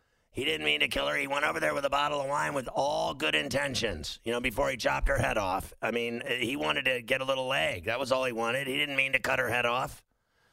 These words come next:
She said something to him. He snapped. He cut her head off. That never was the plan. He, he just wanted to, you know, get a little leg.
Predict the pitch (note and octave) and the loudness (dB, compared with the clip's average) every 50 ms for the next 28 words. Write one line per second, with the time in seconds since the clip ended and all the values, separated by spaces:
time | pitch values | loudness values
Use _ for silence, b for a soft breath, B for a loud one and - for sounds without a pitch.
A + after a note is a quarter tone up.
0 | _ _ - - - C3 C#3 A2+ - D3+ D3+ C3+ A#2 C#3 C#3+ C3+ B2+ C3+ B2 A2+ | _ _ -12 -8 -8 -6 -4 0 0 0 0 0 0 0 0 0 0 -2 0 0
1 | C3+ C#3 D3+ D#3+ D#3 C3+ - - C3+ C3 C3 C3+ C#3+ - - D3+ C3 - - C#3+ | -2 -2 -2 -4 -2 -4 -2 -2 0 2 2 2 2 0 0 -2 -4 0 0 0
2 | C#3+ C#3+ C3+ C#3 C#3 C#3 C#3+ D3 D3+ - - - - F3 E3 D3+ C#3+ C#3+ C#3 C3+ | 0 0 0 0 0 0 0 -2 -2 -2 -2 -2 -2 -2 -2 -2 -2 0 -2 -2
3 | B2+ B2 A2 - A#2+ - - A#2+ A#2+ A#2+ B2+ C3+ D3+ D3+ C#3 B2+ B2 A2+ - A#2+ | 0 2 2 2 4 4 2 2 2 0 0 0 -2 -2 -4 -6 -6 -8 -8 -8
4 | C#3 D3+ D#3+ C#3 B2+ D#3 D#3+ D#3 D3 C#3 C3 A#2+ - - - C#3 C#3 C3+ C3 C#3+ | -6 -6 -6 -4 -2 -2 -2 0 -2 -2 -4 -4 -8 -4 2 2 2 2 2 -2
5 | C#3+ C#3+ D3 D3 D3 C#3+ C#3+ D3 D#3+ - - - - - - | -2 -2 -2 -2 -2 -2 -2 -2 -2 -2 -2 -4 -8 -10 -14